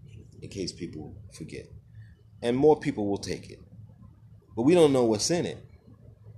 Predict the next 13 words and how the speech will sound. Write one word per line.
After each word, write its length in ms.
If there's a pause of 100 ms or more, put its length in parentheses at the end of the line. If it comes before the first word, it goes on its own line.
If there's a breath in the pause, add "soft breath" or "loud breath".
(300)
Um, 480
so, 480 (1120 loud breath)
there's 300
that. 260 (600)
By 180
the 80
way, 340
I'm 240
never 220
giving 240
up 120
my 120
mask 500